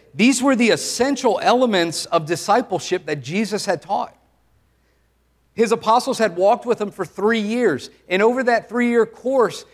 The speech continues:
Jesus had taught them what it looks like to follow Jesus by modeling it out. And so, so they pick up these essential elements that they've learned from Jesus. One commentary said of these people,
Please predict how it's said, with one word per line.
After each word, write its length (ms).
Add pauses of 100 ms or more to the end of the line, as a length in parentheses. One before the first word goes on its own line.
(180)
Jesus 540 (200)
had 380
taught 500
them 320
what 220
it 160
looks 360
like 480 (400)
to 100
follow 340
Jesus 440
by 140
modeling 540
it 80
out. 260 (680)
And 120
so, 360 (180)
so 180
they 140
pick 280
up 100
these 200
essential 460
elements 500
that 160
they've 160
learned 320
from 200
Jesus. 600 (500)
One 280
commentary 680
said 320
of 80
these 180
people, 480